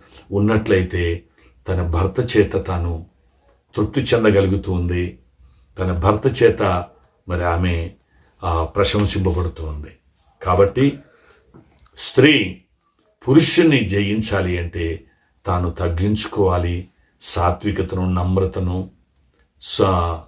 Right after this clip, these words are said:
సాత్విక సంభాషణతోనూ మరి ఆ స్త్రీ విధేయతతోనూ ఉండాలి. అప్పుడే ఆ పురుషుని జయించగలుగుతుంది. అర్థమైందనుకుంటాను. అందుకే స్త్రీ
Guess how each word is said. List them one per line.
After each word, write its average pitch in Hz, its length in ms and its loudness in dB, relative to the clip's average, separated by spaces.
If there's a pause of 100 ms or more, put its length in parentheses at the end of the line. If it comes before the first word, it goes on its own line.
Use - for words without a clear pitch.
సాత్విక 101 640 0
సంభాషణతోనూ 90 1200 -2 (640)
మరి 85 220 -2
ఆ 82 120 -2
స్త్రీ 98 380 0
విధేయతతోనూ 92 640 -2
ఉండాలి. 80 420 -8 (420)
అప్పుడే 104 320 0
ఆ 92 60 2
పురుషుని 85 460 -6
జయించగలుగుతుంది. 87 1040 -8 (360)
అర్థమైందనుకుంటాను. 92 1300 0
అందుకే 92 380 -2
స్త్రీ 87 480 -4